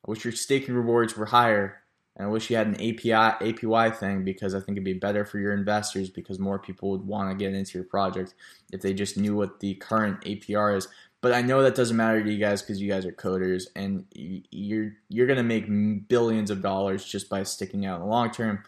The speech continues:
and you don't care about the short term people who are just looking to make a short buck. But passive income people are different, man. I was in real estate, and I am a passive income person. So passive income people are in it for the long term.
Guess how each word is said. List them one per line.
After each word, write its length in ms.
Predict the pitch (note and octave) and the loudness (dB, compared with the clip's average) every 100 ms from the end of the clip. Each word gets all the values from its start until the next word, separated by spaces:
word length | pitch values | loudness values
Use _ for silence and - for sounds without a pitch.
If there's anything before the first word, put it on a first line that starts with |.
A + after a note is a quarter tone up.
| _ _ _ _ _ _ - | _ _ _ _ _ _ -6
and 160 | G#2 | 0
you 60 | G#2+ | 2
don't 180 | C3 - | 2 0
care 240 | A2+ G2+ | 0 0
about 140 | G2 | 0
the 60 | G2 | -4
short 260 | - G2 F#2+ | -6 -6 -6
term 160 | F#2+ | -6
people 300 | F#2 F#2+ F#2+ | -6 -6 -6
who 60 | G2 | -4
are 80 | F#2 | -6
just 220 | - - | -8 -10
looking 200 | - E2 | -10 -10
to 60 | E2 | -10
make 180 | D#2 | -12
a 60 | - | -14
short 320 | - C2 - | -12 -14 -14
buck. 300 | - - - _ | -14 -14 -16 _
But 280 | C2 A#1+ - _ _ _ _ _ _ _ | -12 -12 -14 _ _ _ _ _ _ _
passive 300 | - D#3+ D3+ | 0 0 2
income 280 | A#2+ E3 C#3 | 2 2 0
people 280 | G2+ G#2+ G#2 | 0 -2 -2
are 60 | F#2+ | 0
different, 340 | B2 - C2+ | -2 -4 -8
man. 240 | F#2 F#2+ | -6 -4
I 60 | F#2+ | -2
was 160 | A#2 B2 | -2 0
in 160 | G2+ | 0
real 160 | G2+ A2+ | 2 0
estate, 440 | - F#2 F2+ - - | -2 -6 -6 -8 -8
and 300 | G2 F#2+ - - | -6 -6 -8 -2
I 180 | G#2 D3 | 2 4
am 180 | D#3+ | 2
a 40 | G#2 | 0
passive 400 | A2+ G2+ - G#2+ | 0 0 0 -4
income 300 | D#3+ D#3+ G2 | -6 -6 -8
person. 340 | - - - | -10 -12 -12
So 140 | - D#2+ | -10 0
passive 380 | C3 D#3+ C3 | 4 4 2
income 260 | C3+ E3 B2 | -2 -2 -2
people 480 | A2+ G#2+ G#2+ G#2 - - _ - | -2 0 0 0 -6 -20 _ 2
are 180 | A#2+ F#3+ | 6 6
in 100 | C3+ | 4
it 100 | - | -2
for 100 | G2+ | -6
the 120 | F#2+ | -4
long 340 | F#2+ A#2 G#2+ | 4 4 4
term. 340 | - C3 C#3+ | 0 -4 -4